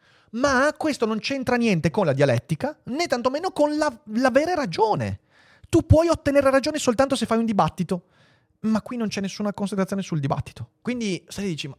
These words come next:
co-, cosa ho ascoltato?" Ho ascoltato un corso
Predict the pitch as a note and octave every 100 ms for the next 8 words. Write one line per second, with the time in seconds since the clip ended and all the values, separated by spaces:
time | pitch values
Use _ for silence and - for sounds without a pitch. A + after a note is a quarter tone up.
0 | _ _ - - - F3+ D3+ C3 E3+ F3
1 | F#3+ C#3+ F#2 - - A#2 - C3 B2+ E3
2 | A3 C#3 C#3+ D#3 - - B3+